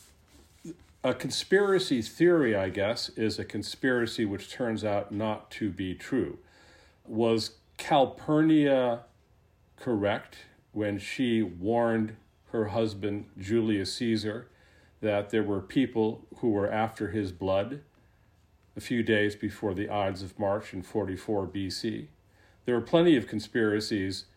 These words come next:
that just are conspiracies. So obviously there are s-, there are differences between the United States at the moment and other totalitarian regimes we can think of. But let's,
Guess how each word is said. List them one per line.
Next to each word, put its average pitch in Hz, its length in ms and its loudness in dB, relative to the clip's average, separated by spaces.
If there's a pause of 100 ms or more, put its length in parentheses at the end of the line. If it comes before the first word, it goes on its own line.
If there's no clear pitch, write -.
(200)
that 110 320 0
just 117 280 -6
are 113 260 4
conspiracies. - 960 -4 (380)
So 110 540 4 (560)
obviously 131 600 6
there 107 160 4
are 90 120 0
s-, - 220 -8
there 107 180 0
are 92 60 -2
differences 123 640 -2
between 90 640 -8 (560)
the 107 120 0
United 101 500 0
States 95 600 -4 (180)
at 107 240 0
the 104 60 0
moment 101 500 0 (500)
and 90 600 -4
other 101 260 -2
totalitarian 92 960 -4
regimes 90 720 -6
we 98 180 -4
can 87 200 -8
think 156 340 -4
of. - 300 -12 (420)
But 170 320 6 (420)
let's, 151 440 -2